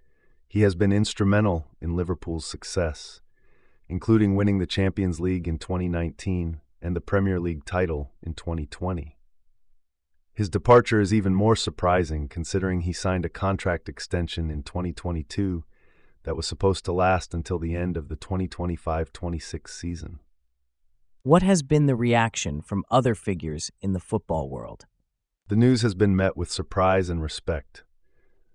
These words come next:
Speaker 1: Bayern Munich head coach Thomas Tuchel expressed his shock,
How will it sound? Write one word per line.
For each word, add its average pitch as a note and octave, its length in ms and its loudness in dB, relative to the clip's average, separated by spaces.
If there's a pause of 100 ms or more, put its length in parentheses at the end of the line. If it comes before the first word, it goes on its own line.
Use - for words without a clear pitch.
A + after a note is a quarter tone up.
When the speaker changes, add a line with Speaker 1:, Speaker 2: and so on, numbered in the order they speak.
(480)
Speaker 1:
Bayern A2+ 300 6
Munich G#2+ 360 4
head F#2 240 0
coach F#2+ 340 2
Thomas F2+ 360 -2
Tuchel F2+ 480 -4
expressed - 520 -2
his D#2 120 -6
shock, - 520 -6